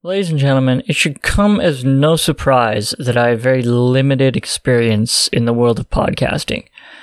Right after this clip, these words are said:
This is my second ever episode.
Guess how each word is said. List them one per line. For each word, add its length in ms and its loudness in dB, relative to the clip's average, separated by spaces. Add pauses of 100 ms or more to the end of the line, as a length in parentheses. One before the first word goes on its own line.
(360)
This 260 -2
is 180 0
my 180 0
second 420 -2
ever 220 0
episode. 640 -2